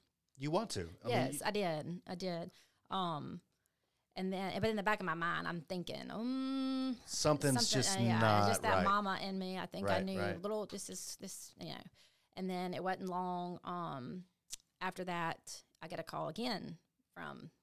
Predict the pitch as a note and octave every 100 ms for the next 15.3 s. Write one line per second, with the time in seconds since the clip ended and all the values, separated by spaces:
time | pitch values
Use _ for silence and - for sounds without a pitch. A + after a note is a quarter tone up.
0 | _ _ D#3+ - D#3 - C#3+ _ - F3+
1 | G3 E3+ - E3+ F3+ G3+ C4+ D#4 G3 F3+
2 | - F#3+ - A#3 F#3 - - - - -
3 | G#3 G3 F#3 F3+ F3 E3+ _ - - _
4 | - F#3 F#3 F#3 F#3 F#3+ G#3+ G#3 G3 F#3+
5 | F#3 F3+ - D#3+ - F3+ F#3 F3+ - C#3+
6 | D#3+ D3 C#3+ D3+ C#3+ D3 F3 F3+ E3+ -
7 | F3+ F3+ - G3 G3 F3+ D#3 B2 C#3+ D#3+
8 | E3+ E3+ E3+ D#3+ E3 F3+ E3+ - - F#3+
9 | F#3 E3 - F3+ _ _ F#3 - G3+ F3
10 | F#3 E3+ D#3 - F3+ F3 - G3 G3+ G#3
11 | G3 F#3+ - G#3+ - C4 G#3+ F#3 F3+ -
12 | F#3 F#3 - F3 F#3 - F#3+ F3+ D3+ -
13 | _ _ - F#3+ F#3 F3+ E3+ D#3 D#3 -
14 | - F#3 E3+ D#3+ - D#3+ - F3+ F3 F3
15 | F3+ F3+